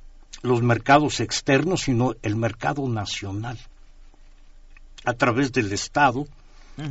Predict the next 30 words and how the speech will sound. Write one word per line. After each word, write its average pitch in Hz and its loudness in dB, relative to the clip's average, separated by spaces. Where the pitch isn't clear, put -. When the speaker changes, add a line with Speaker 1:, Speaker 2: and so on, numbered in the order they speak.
Speaker 1:
a 120 6
través 120 4
del 113 0
fomento 117 -2
a 113 2
la 98 -2
pequeña 113 -4
y 113 -4
mediana 101 -4
industria, 123 -6
Speaker 2:
Sí. 160 -10
Speaker 1:
a - 2
través, 117 0
eh, 104 -4
del 104 -4
fortalecimiento 107 -6
de 101 -4
la 92 -8
ciencia 110 -8
y 92 -10
la 87 -12
tecnología, 95 -8
eh, 113 2
de 113 2
un 135 -2
sistema, 127 -2
eh, 110 0
financiero 123 -2
que 120 -4
efectivamente, 123 -4